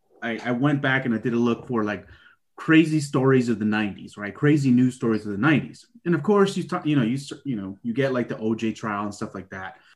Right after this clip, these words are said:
um, which I remember happening a bunch of things. And this one, of course, I, I remember everybody was talking about it, um, but I didn't know all the details, of course. And when I started reading it, reading more about it, I was like, "What the fuck? This is batshit crazy."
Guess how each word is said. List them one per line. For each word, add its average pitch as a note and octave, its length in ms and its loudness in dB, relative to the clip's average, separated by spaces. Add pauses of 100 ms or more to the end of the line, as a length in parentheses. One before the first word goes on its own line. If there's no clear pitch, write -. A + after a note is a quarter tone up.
(160)
um, A#2 380 0
which B2+ 200 -2
I B2+ 60 0
remember A#2 360 2
happening G2+ 640 -6 (440)
a F#2+ 40 -12 (320)
bunch B2 220 -2
of - 40 -20
things. B2 500 0
And A2 400 -4
this F3 240 4
one, C3+ 440 2
of - 240 -10
course, F#3+ 340 0
I, A2 260 -2
I G2+ 80 -8
remember G#2+ 500 0
everybody A2 340 -2
was G2 200 -10
talking D#3 340 -2
about G2 320 -8
it, - 100 -12 (400)
um, G#2+ 520 -2
but C#3 100 2
I C#3+ 100 6
didn't D#3+ 200 4
know C#3 120 6
all C3 80 2
the G2+ 60 -6
details, D3+ 420 -2
of C#3+ 60 -8
course. D#3+ 520 -4 (340)
And A2+ 360 0
when A#2+ 180 0
I A#2+ 40 -2
started B2 360 0
reading D3+ 360 4
it, A2 220 -4
reading B2+ 540 0
more B2+ 260 0
about C#3 320 0
it, B2 40 0
I - 20 0
was G#2+ 140 -4
like, F2+ 120 -14
"What E3 220 -10
the - 80 -18 (100)
fuck? - 220 -16
This - 180 -12
is - 160 -20
batshit C#3 440 -6
crazy." F3+ 440 -2